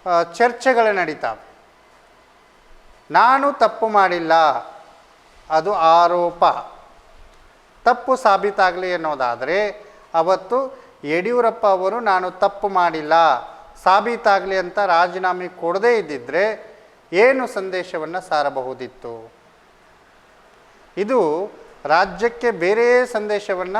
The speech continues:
ಸಾರತ್ತೆ. ಇನ್ನೂ ಒಂದು ಕಡೆ ನೋಡೋದಾದ್ರೆ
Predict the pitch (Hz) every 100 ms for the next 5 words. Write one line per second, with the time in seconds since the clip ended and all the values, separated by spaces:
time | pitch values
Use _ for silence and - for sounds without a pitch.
0 | 262 - - - 156 147 127 - - -
1 | _ - - - - - - - _ -
2 | _ _ _ _ _ _ - 185 240 294
3 | 294 269 269 240 233 196 180 156 135 123
4 | 131 196